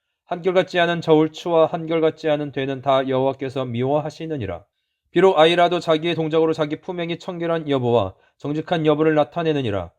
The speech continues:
듣는 귀와 보는 눈은 다 여호와께서 지으신 것이니라. 너는 잠자기를 좋아하지 말라. 내가 빈궁하게 될까 두려우니라. 내 눈을 뜨라. 그리하면 양식이 족하리라. 물건은 사는 자가 "좋지 못하다, 좋지 못하다." 하다가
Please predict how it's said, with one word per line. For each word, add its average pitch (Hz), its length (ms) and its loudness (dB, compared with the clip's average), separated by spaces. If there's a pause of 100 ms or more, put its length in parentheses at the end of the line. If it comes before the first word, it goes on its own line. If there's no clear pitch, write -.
(240)
듣는 175 340 -2
귀와 175 240 4
보는 165 300 -2
눈은 156 280 -2
다 147 240 4
여호와께서 143 500 0
지으신 147 420 -6
것이니라. 107 560 -6 (340)
너는 170 200 2
잠자기를 175 440 2
좋아하지 160 400 2
말라. 147 380 2
내가 143 240 0
빈궁하게 151 480 -2
될까 143 420 0
두려우니라. 143 680 -2 (260)
내 147 180 0
눈을 165 280 -2
뜨라. 165 340 2
그리하면 156 480 0
양식이 147 460 -4
족하리라. 113 640 -4 (340)
물건은 175 400 2
사는 175 240 0
자가 165 300 2
"좋지 160 340 -8
못하다, 160 540 2
좋지 156 280 -12
못하다." 151 340 -2
하다가 135 520 -2